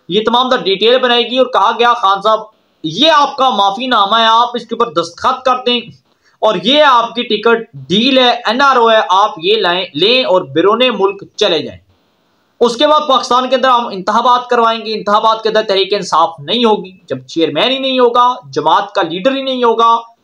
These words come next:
तो ticket जारी नहीं होंगे, जिसकी वजह से तहरीक इंसाफ इलेक्शनों से, अ, आउट होगी। कहा यह गया कि इमरान खान को तमाम तर पेपरों का द-, गुलदस्ता, ए, पेपरों का दस्ता दिया गया, sorry, दस्ता,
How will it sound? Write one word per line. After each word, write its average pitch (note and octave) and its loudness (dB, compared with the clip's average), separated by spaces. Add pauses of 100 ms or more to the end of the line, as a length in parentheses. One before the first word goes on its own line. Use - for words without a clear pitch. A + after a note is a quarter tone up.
(140)
तो F#3 -2
ticket G#3+ 0
जारी F3+ 0
नहीं G3+ -8
होंगे, F#3 -6
जिसकी F#3 -6
वजह F#3+ 0
से F#3 -8
तहरीक F3 -4
इंसाफ F3 -2
इलेक्शनों D3 -8
से, F3 -8 (500)
अ, C#3+ -8
आउट E3+ -2
होगी। A2+ -8 (840)
कहा A3+ 2
यह D#4 0
गया C#4+ 2
कि C#4+ -2
इमरान A#3 2
खान A#3+ 0
को B3+ 2
तमाम A3+ 0
तर B3+ 0
पेपरों A3+ 2
का A#3 0
द-, F3+ -2
गुलदस्ता, E3+ -2
ए, E3 2
पेपरों G3 -2
का B3 0
दस्ता F#3 -4
दिया B3+ 0
गया, B3 2
sorry, E3 -6
दस्ता, D#3+ -4